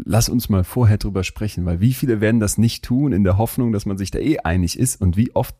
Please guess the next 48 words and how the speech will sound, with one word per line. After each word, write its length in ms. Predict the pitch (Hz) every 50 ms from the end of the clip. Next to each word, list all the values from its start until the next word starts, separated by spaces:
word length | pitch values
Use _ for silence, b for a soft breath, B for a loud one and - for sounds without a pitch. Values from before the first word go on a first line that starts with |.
| _ _
erlebt 280 | - 95 95 107 127 -
man 140 | 104 87 87
doch, 120 | 101 113
dass 220 | - - 104 -
man 120 | 104 95 92
über 200 | - 95 98 90
Dinge, 240 | 87 113 120 117 104
die 100 | - 92
nicht 180 | 98 107 -
gesagt 380 | - 104 85 92 104 117 - -
werden, 300 | 95 95 104 110 107 - -
so 200 | 90 98 117 131
eine 100 | 131 117
Uneinigkeit 720 | - 120 123 - 69 85 85 82 - - - 85 82 -
hat, 280 | - 92 113 - - b b b b b b b b b b b -
äh, 160 | - 92 92 87
wo 120 | 98 -
ein 160 | - 92 95
Ansprechen 560 | - - 107 120 - - - 110 104 95 104 98
dann 120 | 95 98
im 60 | 101
Zweifel 340 | 95 - 110 104 104 101 104
genau 220 | 95 92 95 104
der 120 | 98 92 90
Weg 260 | 95 101 104 - -
wäre. 260 | - - - 95 95 - _ B B B B B B B B -
Es 120 | 113 98
gibt 160 | - 139 147
hier 120 | - 196 160
aber 100 | 156 147
noch 80 | 143
eine 100 | 139 135
zweite 300 | 120 - - - - -
Ebene 160 | 80 104 104
in 40 | 104 104
der 80 | 98
Nachricht, 320 | 98 101 104 113 120 110 -
die 80 | 107
mich 160 | 101 95 -
gecatcht 360 | - - - - 104 95 - -
hat. 120 | 123 -
Sex 280 | - - 135 - - -
und 120 | 123 98
Liebe 180 | 113 139 151 131
sind 140 | 120 110 101
zwei 160 | - 120 123
verschiedene 400 | - - 120 - - 113 107 104
Dinge. 240 | 107 117 117 92